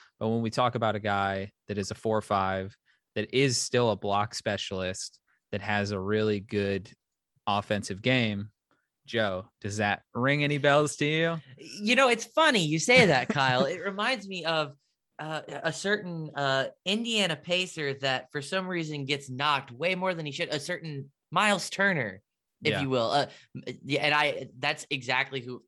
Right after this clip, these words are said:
Speaker 2: I see when I look at Evan Mobley. I look at him, a broader skill set. He's a much better passer than Turner. That's without question. His court vision is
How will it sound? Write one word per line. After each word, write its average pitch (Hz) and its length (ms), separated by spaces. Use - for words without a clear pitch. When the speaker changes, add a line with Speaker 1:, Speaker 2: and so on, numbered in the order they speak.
Speaker 2:
I 120 260
see 110 540
when 104 140
I 107 80
look 104 240
at 107 80
Evan 104 380
Mobley. 95 320
I 127 100
look 139 180
at 143 120
him, 123 180
a 151 100
broader 147 520
skill 135 280
set. 113 340
He's 117 180
a 117 40
much 123 380
better 120 180
passer 98 400
than 95 160
Turner. 87 420
That's 107 400
without 127 460
question. 101 500
His 131 120
court 143 220
vision 131 260
is 110 300